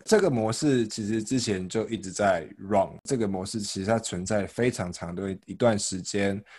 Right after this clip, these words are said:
那我们讲英国的话，全国各地有不同的，呃，企业实体也在以这样的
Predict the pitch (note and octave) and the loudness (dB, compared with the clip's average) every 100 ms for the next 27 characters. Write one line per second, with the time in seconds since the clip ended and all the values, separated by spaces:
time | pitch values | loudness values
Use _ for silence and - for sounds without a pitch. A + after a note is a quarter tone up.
0 | - _ - B2 A#2 G#2 F#2+ F#2 G2 G#2 | -20 _ -8 0 4 6 4 2 -4 0
1 | G#2 G#2 B2 G2 F#2+ G2 A2+ G#2 F#2 - | -2 0 -2 -2 -2 2 4 6 4 0
2 | - A2 A2+ A#2+ A#2+ G#2+ - C#3 C#3 G#2+ | -4 -2 2 4 4 4 2 -6 -2 -2
3 | F#2 G2 G2+ G#2 G2+ G2 - _ A2+ G#2 | 0 -4 -2 0 0 -2 -6 _ -2 0
4 | G#2 - D3+ C#3 A#2+ - G2+ G#2+ F2 E2+ | 0 0 4 4 4 0 -4 -4 -4 -2
5 | A#2 A2 F#2+ F2+ C3+ G#2+ F2+ | 2 2 2 -2 0 0 -2